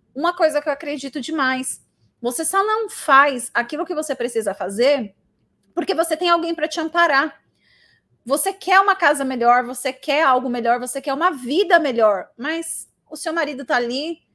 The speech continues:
tem alguém que te ajuda e que tá trazendo ali o necessário pra você, que te dá um tempo pra você enrolar.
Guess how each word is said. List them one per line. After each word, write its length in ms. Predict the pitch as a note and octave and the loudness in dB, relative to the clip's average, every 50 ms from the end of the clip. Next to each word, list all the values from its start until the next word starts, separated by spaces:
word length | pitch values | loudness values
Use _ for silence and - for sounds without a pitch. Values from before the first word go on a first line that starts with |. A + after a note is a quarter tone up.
| _ _ _ _ _ | _ _ _ _ _
tem 160 | - C4 C4 | -4 -2 0
alguém 320 | C4+ B3+ B3 A3 B3 C4+ C#4+ | 0 0 -2 -2 -4 -4 -6
que 100 | - - | -6 -8
te 160 | - - C4 | -6 -2 -2
ajuda 720 | A#3+ B3+ A3+ A3 A3+ B3 C4 D4 B3+ A#3+ C#4+ C#4+ C#4+ - - | -2 -2 -2 -4 -4 -4 -4 -4 0 2 2 2 0 -2 -6
e 60 | C4+ B3 | -12 -14
que 120 | - D4 | -14 -8
tá 160 | - - D4 | -4 -2 -2
trazendo 480 | D4+ D#4 D4+ C#4+ C#4+ B3+ C4 C4 B3 A#3 | -2 0 -2 -2 -2 -2 -4 -4 -2 -2
ali 140 | A#3 B3 A#3+ | -2 -2 -2
o 60 | B3 | -4
necessário 600 | B3+ C4+ C#4+ - D4+ C#4+ - - B3 B3 B3 C4+ | -6 -8 -6 -6 -6 -6 -2 0 0 0 0 -2
pra 140 | - C4+ C#4+ | -2 -4 -4
você, 540 | C#4 C4+ C#4 - - - B3 C#4+ - - _ _ _ _ | -4 -4 -6 -6 -4 -2 -2 -2 -2 -4 _ _ _ _
que 120 | - - D4+ | -12 -10 -8
te 120 | - - | -6 -2
dá 160 | D4 B3 D4+ | 2 2 2
um 160 | E4 G4 G#4+ G#4 - _ _ | 2 2 -2 -6 -10 _ _
tempo 540 | - G4 G4+ A4 A4+ G#4 A4 - B3+ A#3 A3 | -2 0 0 0 0 -2 -2 -2 -2 -2 -2
pra 180 | A3+ - E4 E4+ | 0 0 2 2
você 260 | D#4+ E4 F4 - F#4 | 2 0 -2 -2 -2
enrolar. 580 | E4+ E4+ D4+ G4 G4+ G4 E4 D4 D4+ D4 - | -2 0 2 4 4 4 4 2 2 0 -4